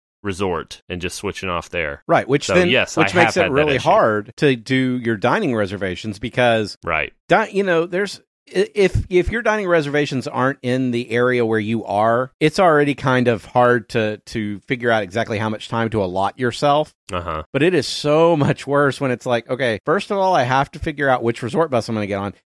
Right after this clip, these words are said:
Speaker 2: Then when I get to that resort, when is the next Disney Springs bus going to be there? So
Speaker 1: And
Speaker 2: you
Speaker 1: the
Speaker 2: have so many more variables in play.
Speaker 1: And the Disney Springs buses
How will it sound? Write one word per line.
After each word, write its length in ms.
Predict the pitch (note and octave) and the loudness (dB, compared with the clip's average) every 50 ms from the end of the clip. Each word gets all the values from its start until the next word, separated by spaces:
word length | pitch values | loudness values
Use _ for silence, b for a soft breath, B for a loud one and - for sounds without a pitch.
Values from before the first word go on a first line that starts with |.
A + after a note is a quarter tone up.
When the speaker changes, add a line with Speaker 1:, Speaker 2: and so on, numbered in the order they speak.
| _ | _
Speaker 2:
Then 160 | - F3+ A#3 C#4+ | -4 -4 -2 -2
when 100 | C#4 A#3+ | -2 -2
I 80 | G3 | -2
get 140 | E3+ F3+ - | -2 -2 -2
to 80 | D#3+ D3 | 0 0
that 120 | C#3 B2+ | 0 0
resort, 480 | A#2+ G#2 - D#3+ G#3 G3 D3 C#3 B2+ - | 0 -2 0 2 2 4 4 2 2 -2
when 260 | - B2+ D3+ G#3+ D4 F#4 | -2 -2 -2 -2 -2 -4
is 140 | D#4+ C#4+ | -4 -4
the 100 | - A#3+ | -4 -2
next 240 | A#3 A#3 A3 - - | -2 -2 -2 -4 -2
Disney 280 | - G3+ F#3+ F3+ F3+ D3 | -2 -2 0 0 -2 -4
Springs 440 | - - - G#3+ A#3 A#3 G3 D3+ C3 | -4 -4 -6 -4 -4 -2 -4 -2 0
bus 260 | B2+ A#2 G#2 - - | 0 0 0 0 -4
going 220 | - G#2+ G2 F2+ | -6 -6 -6 -6
to 80 | F2 E2+ | -6 -8
be 100 | F2 F2 | -8 -8
there? 180 | E2 E2+ D#2+ - | -10 -10 -12 -6
So 220 | - - D3+ D3 | 0 2 4 4
Speaker 1:
And 120 | C#3+ G#2 G#2 | 4 4 4
Speaker 2:
you 60 | D3 | 4
Speaker 1:
the 60 | D#3 | 4
Speaker 2:
have 220 | D3 C#3 B2+ B2 _ - | 4 2 0 -2 _ -10
so 240 | - - - F#3+ | -4 0 0 2
many 160 | G3 F#3+ F#3 E3+ | 2 2 2 2
more 180 | E3 D#3+ C#3 | 2 2 0
variables 720 | G#2+ F#2 F2 A#2+ C#3 F3+ F#3 B2+ G2+ F2 F2 F2 F2 - | 0 0 0 0 2 2 2 0 0 -2 -4 -10 -10 -10
in 120 | F#2 E2+ E2 | -12 -12 -12
play. 360 | - F2+ D#2 B1+ - - _ _ - | -12 -14 -14 -14 -16 -20 _ _ -8
Speaker 1:
And 160 | G#2 G#2 G2+ | -6 -4 -2
the 60 | G2 | -2
Disney 320 | F#2 A2 A#2+ A2+ - G2+ F2+ | -2 -2 -2 -2 -4 -8 -10
Springs 320 | - - A2 A2 A2 F#2+ | -8 -8 -8 -8 -8 -6
buses 640 | - - F2 E2+ - - F2+ E2 D#2 - - - | -6 -4 -4 -4 -4 -8 -12 -12 -12 -14 -18 -20